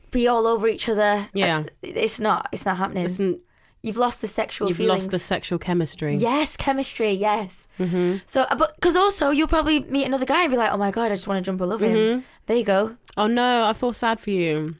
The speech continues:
Speaker 1: Yeah.
Speaker 2: I feel sad for her.
Speaker 1: But also, if he wants to have, he's still in love and finds her sexy.
Speaker 2: Yeah. But you
Speaker 1: Oh.
Speaker 2: don't find him, so you're just gonna be ending up forcing it, and then you're just gonna burst one day and be like, "I just don't like this."
Speaker 1: Yeah, and don't be mean to your boyfriend when he can find it with someone else.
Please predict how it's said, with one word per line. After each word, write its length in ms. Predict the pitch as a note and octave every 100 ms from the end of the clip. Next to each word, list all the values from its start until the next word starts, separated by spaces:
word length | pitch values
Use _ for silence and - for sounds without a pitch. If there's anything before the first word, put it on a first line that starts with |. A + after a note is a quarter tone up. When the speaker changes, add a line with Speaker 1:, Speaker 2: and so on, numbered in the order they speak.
| -
Speaker 1:
Yeah. 480 | B3 C4 B3+ B3+ A#3+
Speaker 2:
I 60 | A#3+
feel 180 | C#4+
sad 220 | C4+ B3 B3
for 120 | F#3
her. 340 | F3+ D#3+ D#3 - -
Speaker 1:
But 80 | D#4
also, 260 | C#4+ C#4+
if 80 | D4
he 220 | B3+ D4
wants 160 | D4 C#4+
to 60 | C4+
have, 120 | C#4 - -
he's 240 | C#4+ C#4+
still 200 | - B3+
in 120 | B3
love 200 | A#3+ A#3+
and 260 | A3+ G#3+ -
finds 300 | A3+ A3+ A3
her 240 | A3+ A#3
sexy. 500 | - G#3+ - G3 G3 - G#3
Speaker 2:
Yeah. 300 | G3+ F3+ E3+ - - _ -
But 300 | C3+ - F#3
you 180 | G3+ G3+
Speaker 1:
Oh. 60 | D#3+
Speaker 2:
don't 340 | G3 F#3 E3
find 220 | F#3 F3
him, 480 | E3+ F3 E3 D3 C#3 -
so 100 | F#3
you're 100 | F3+
just 140 | G3+
gonna 140 | G3+
be 100 | F3
ending 260 | E3+ F3 E3
up 60 | -
forcing 480 | - F3+ F3 D#3+
it, 60 | D#3
and 120 | C#3+ D#3+
then 100 | D#3
you're 80 |
just 160 | D#3 D#3
gonna 180 | E3 D#3
burst 440 | D#3 D#3 D#3 -
one 160 | D3+ D3
day 180 | D3 D3
and 80 |
be 100 | D3+
like, 180 | D3+ C#3+
"I 100 | C#3
just 180 | D3 -
don't 180 | D#3 D3
like 200 | D3 C3+
this." 220 | B2 -
Speaker 1:
Yeah, 320 | C4 C#4 C#4+ C4+
and 100 | A#3+
don't 160 | C#4
be 100 | D4+
mean 260 | C#4 C4+ C#4
to 80 | C#4
your 100 | C4
boyfriend 480 | C4 C#4 A3+ A3
when 100 | A#3+
he 160 | A3+ B3
can 200 | - A#3+
find 260 | A#3 A#3 A#3
it 80 |
with 80 | -
someone 220 | - B3+ A#3+
else. 440 | B3+ C4+ G3+ -